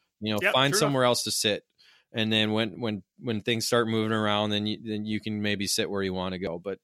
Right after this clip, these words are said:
Speaker 1: it, it's, uh, yeah, you gotta respect, you know, L A K C for making sure that they take care of their people, uh, as they should.
Speaker 2: Speaking of people trying to find things to do in Rancho Cucamonga, David, we end up,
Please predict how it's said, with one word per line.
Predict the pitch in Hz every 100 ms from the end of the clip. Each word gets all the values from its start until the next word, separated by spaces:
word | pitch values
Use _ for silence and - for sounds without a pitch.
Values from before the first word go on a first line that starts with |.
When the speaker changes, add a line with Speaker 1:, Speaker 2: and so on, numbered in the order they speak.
| -
Speaker 1:
it, | 107 110 -
it's, | 117 -
uh, | 120 110 104 _ _ _ -
yeah, |
you | 113 117
gotta | 156 156 143
respect, | 135 123 - 120 - -
you | 113
know, | 107
L | 101 117
A | 113
K | - 117
C | - 113
for | -
making | 104 107 110
sure | 98 110 107
that | 104
they | 113
take | 107 123 -
care | 120
of | 110
their | 95 110
people, | 120 113 113 127 - _ _ _ -
uh, | 95 92 92 -
as | 107 101
they | 110
should. | - - - _ _ _ _ _ _ _ _ _ _ _ _ _ - -
Speaker 2:
Speaking | - - 262 254 220
of | 202 -
people | 208 185
trying | 180
to | 170
find | - 180
things | 165 147
to | 147
do | 160
in | 160
Rancho | 147 160 165
Cucamonga, | 151 135 147 151 156 135
David, | 151 160 147
we | 160
end | 190
up, | 165 -